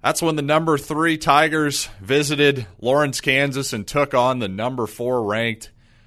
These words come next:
Jayhawks. Yes, we're gonna have to do this one, and don't worry, be happy, because I took all the bullets for you guys by watching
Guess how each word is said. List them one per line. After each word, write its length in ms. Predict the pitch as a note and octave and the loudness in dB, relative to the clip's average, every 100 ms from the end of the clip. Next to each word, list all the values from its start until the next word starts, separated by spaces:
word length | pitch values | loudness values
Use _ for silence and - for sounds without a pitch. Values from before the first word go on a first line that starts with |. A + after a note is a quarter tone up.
| _ _ - | _ _ -12
Jayhawks. 960 | G2 A2+ F#2+ F2+ D2+ C2+ - - - - _ _ _ _ _ _ _ - | 0 2 2 0 -4 -8 -12 -8 -8 -10 _ _ _ _ _ _ _ -2
Yes, 500 | A#2+ C3 B2 - - - _ _ _ _ _ _ _ _ - | 4 4 4 -2 -8 -16 _ _ _ _ _ _ _ _ -2
we're 120 | C#3 | 4
gonna 140 | D#3+ D3 | 6 6
have 120 | C#3 | 4
to 100 | B2+ | 2
do 180 | C3 B2+ | 2 4
this 320 | B2 A#2+ - | 4 2 2
one, 300 | A#2+ B2+ B2+ | 2 2 2
and 240 | A2+ G2+ - _ - | -2 -4 -12 _ 2
don't 220 | A3 F3+ | 4 6
worry, 420 | D3+ D3+ D3+ C3+ A2 - G#2+ | 8 8 6 4 -4 -12 0
be 180 | D3 | 2
happy, 460 | C3+ B2 G#2 A2 F#2+ | 6 6 4 2 0
because 800 | F#2+ G#2 C#3 C#3 C3+ B2+ A2 - - _ _ _ _ _ | -2 -2 2 4 4 2 -2 -6 -10 _ _ _ _ _
I 540 | C#3+ F3+ D#3+ C#3 A#2+ G#2 - - _ _ - | 2 6 6 6 2 -4 -16 -20 _ _ -2
took 200 | D#3+ D3+ | 0 2
all 200 | C#3+ C3+ | 4 2
the 80 | A#2+ | 2
bullets 440 | A#2 A#2+ A#2 A2 | 0 2 2 -2
for 240 | - A#2+ A2 | -2 0 0
you 160 | G#2 | 0
guys 640 | G2 G2+ G2+ G2+ F#2+ - - _ _ _ | 0 2 2 0 -2 -8 -10 _ _ _
by 140 | B2 C3 | 0 2
watching 720 | A#2 B2+ B2 - A#2 A2 | 4 4 2 -2 -4 -4